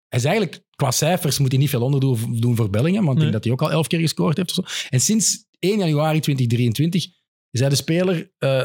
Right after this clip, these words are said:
Speaker 1: na Haaland, denk ik, eh, met het meeste, eh, meeste betrokken bij een doelpunt. Dus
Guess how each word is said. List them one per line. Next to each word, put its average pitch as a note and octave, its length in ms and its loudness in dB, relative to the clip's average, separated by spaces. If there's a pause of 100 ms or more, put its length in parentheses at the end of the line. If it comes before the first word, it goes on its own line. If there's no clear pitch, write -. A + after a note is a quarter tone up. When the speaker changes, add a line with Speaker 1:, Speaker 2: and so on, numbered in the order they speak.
(100)
Speaker 1:
na C3 360 0
Haaland, D#3+ 760 0
denk D3+ 220 0
ik, E3+ 380 -2
eh, C3+ 160 0
met C3 240 0
het A#2+ 140 -4
meeste, C#3+ 500 0
eh, B2 520 0 (760)
meeste D3+ 220 0
betrokken E3 300 0
bij D#3 100 2
een C3+ 140 2
doelpunt. A#2 400 -2
Dus - 380 -2